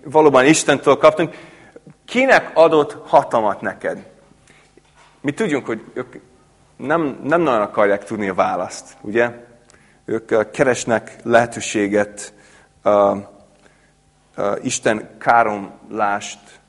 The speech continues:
ö, vagy Isten káromlásért ítélni Jézust.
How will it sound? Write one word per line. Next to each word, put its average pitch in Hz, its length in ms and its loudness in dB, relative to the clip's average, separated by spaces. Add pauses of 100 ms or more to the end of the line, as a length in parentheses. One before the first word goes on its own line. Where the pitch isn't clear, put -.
(1300)
ö, 107 60 -4 (180)
vagy 98 180 -10 (100)
Isten 117 320 -10
káromlásért 107 920 -2 (1700)
ítélni 95 720 -6 (240)
Jézust. 98 720 -8